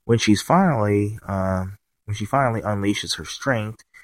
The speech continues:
to battle Apocalypse and save the world, we see an image of a phoenix coming from her body. The next X-Men movie is supposed to jump another decade, uh, this time, um,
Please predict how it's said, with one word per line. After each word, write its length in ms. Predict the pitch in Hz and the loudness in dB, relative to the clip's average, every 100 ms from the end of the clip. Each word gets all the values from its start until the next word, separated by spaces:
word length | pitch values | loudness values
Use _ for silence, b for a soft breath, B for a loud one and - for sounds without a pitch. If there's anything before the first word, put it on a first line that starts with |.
| _ | _
to 60 | - | -4
battle 300 | 87 92 82 | 4 6 6
Apocalypse 720 | - 156 160 82 82 78 - | 2 2 2 -2 -6 -6 -10
and 80 | 80 | -10
save 260 | - 87 | -6 -6
the 80 | - | -6
world, 520 | 87 104 185 90 90 - _ _ _ - _ _ - | -4 2 4 4 0 -8 _ _ _ -20 _ _ -4
we 80 | 156 | -4
see 220 | - 117 | 4 6
an 80 | 107 | 6
image 460 | 120 117 98 120 - | 4 0 -2 -4 -8
of 140 | 92 | -10
a 80 | 78 | -10
phoenix 560 | - 202 180 170 - - | -6 0 2 0 -6 -10
coming 500 | - 147 131 131 131 | -4 -4 -4 -6 -8
from 240 | - 104 | -8 -8
her 160 | 95 90 | -6 -6
body. 500 | 87 107 - - - - - _ _ _ _ _ _ _ _ b b b b _ _ | 0 0 0 -2 -20 -20 -20 _ _ _ _ _ _ _ _ b b b b _ _
The 80 | - | 0
next 260 | 117 165 - | 2 2 0
X-Men 340 | 120 - 107 | -4 -2 0
movie 320 | 104 98 98 | 2 2 2
is 100 | 95 | 2
supposed 340 | - - 104 - | 0 0 0 0
to 80 | |
jump 320 | 87 92 123 - B B _ _ | -6 -2 -4 -6 B B _ _
another 340 | - 92 151 180 | -8 -2 4 6
decade, 680 | 127 104 - 90 87 110 - _ _ _ _ _ _ _ _ _ _ | 6 4 4 0 2 0 -4 _ _ _ _ _ _ _ _ _ _
uh, 460 | - 92 87 87 90 - _ | 0 2 2 2 -2 -8 _
this 260 | 82 147 - | 4 4 4
time, 560 | - 104 95 95 98 - _ _ _ _ _ _ | 0 2 2 0 -4 -14 _ _ _ _ _ _
um, 540 | 101 92 85 85 82 | -4 -2 -2 -4 -8